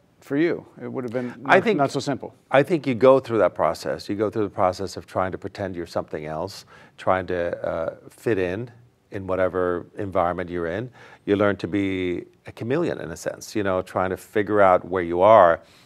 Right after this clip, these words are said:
Speaker 2: and trying to cause as less friction for yourself as possible. So obviously, there's gonna be some of that processing that goes through at the beginning.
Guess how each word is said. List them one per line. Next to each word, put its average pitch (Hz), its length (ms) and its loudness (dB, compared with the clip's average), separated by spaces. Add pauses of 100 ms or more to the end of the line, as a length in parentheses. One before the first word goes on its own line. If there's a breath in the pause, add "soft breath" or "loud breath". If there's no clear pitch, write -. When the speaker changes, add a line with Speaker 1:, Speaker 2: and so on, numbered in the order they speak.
(240 soft breath)
Speaker 2:
and 95 100 -10
trying 98 260 2
to 92 60 -4
cause 90 440 0
as 95 240 -6
less 95 300 0
friction 90 440 -6
for 85 120 -8
yourself 82 340 -4
as 80 80 -12
possible. 85 460 -4
So - 260 -4
obviously, 117 560 0 (400 loud breath)
there's 110 180 -2
gonna 113 200 0
be 98 140 -4
some 95 200 -8
of 87 80 -4
that 87 180 -2
processing 85 640 -4
that 82 140 -8
goes 80 300 -6
through 90 420 -2
at 71 100 -12
the 73 60 -16
beginning. 78 420 -8